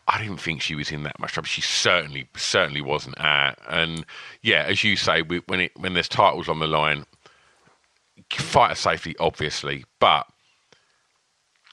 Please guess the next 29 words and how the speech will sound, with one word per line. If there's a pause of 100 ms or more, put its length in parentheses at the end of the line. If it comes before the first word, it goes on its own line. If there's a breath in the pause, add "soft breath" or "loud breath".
(1300 loud breath)
there
weren't
enough
there
for
me,
certainly
for
it
being
a
title
fight
as
well,
to,
to,
to
stop
that
there. (160)
It, (240)
it
felt, (580 loud breath)
I,
I,
I
felt
that,